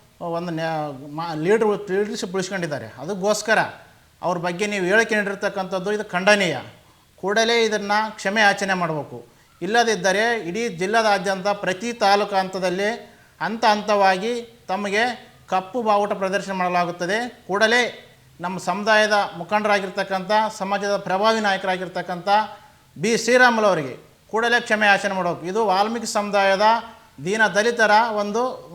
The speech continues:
ನಾಯಕರಾಗಿರ್ತಕ್ಕಂಥ ಶ್ರೀರಾಮುಲು ಅವರನ್ನು, ಆ, ಒಂದು ಯ-, ಹೀನಾಯವಾಗಿ ಈ ರಾ-, ಈ ರೀತಿ ಹೇಳಿಕೆಯನ್ನು, ಹೇಳಿಕೆಯನ್ನು ನೀಡಿರ್ತೀರಿ. ಒ-, ಅದಕ್ಕೋಸ್ಕರ ತಾವು ಈ ಹೇಳಿಕೆಯನ್ನು ಹಿಂಪಡೆಯಬೇಕು ಕೂಡಲೇ. ಇಲ್ಲದಿದ್ದರೆ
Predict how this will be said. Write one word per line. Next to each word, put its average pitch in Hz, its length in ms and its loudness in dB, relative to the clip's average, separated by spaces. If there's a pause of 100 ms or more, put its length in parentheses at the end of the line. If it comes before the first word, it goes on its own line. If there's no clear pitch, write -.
(120)
ನಾಯಕರಾಗಿರ್ತಕ್ಕಂಥ 208 960 -2
ಶ್ರೀರಾಮುಲು 214 360 0
ಅವರನ್ನು, 208 480 -2 (300)
ಆ, 180 40 -8
ಒಂದು 180 480 -2
ಯ-, 180 560 -2
ಹೀನಾಯವಾಗಿ 214 840 2
ಈ 190 40 0
ರಾ-, 196 240 -2
ಈ 180 120 -4
ರೀತಿ 208 260 -6
ಹೇಳಿಕೆಯನ್ನು, 202 400 -4
ಹೇಳಿಕೆಯನ್ನು 202 680 -2
ನೀಡಿರ್ತೀರಿ. 202 800 -4 (240)
ಒ-, 180 100 -2
ಅದಕ್ಕೋಸ್ಕರ 214 640 2 (220)
ತಾವು 185 540 0 (340)
ಈ 185 160 -2
ಹೇಳಿಕೆಯನ್ನು 233 460 2
ಹಿಂಪಡೆಯಬೇಕು 208 960 -2
ಕೂಡಲೇ. 226 320 4
ಇಲ್ಲದಿದ್ದರೆ 208 1000 -2